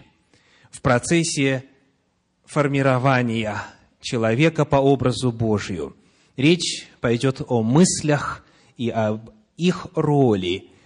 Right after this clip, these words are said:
в преобразовании. Прежде всего, определение, что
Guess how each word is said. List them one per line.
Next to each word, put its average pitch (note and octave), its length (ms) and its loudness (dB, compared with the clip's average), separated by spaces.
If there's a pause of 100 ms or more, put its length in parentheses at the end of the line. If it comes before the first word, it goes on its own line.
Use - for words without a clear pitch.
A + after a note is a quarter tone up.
в - 100 -18
преобразовании. G#2 1120 -6 (680)
Прежде G3+ 340 2
всего, D3 720 0 (400)
определение, C#3+ 960 2 (200)
что F3 720 2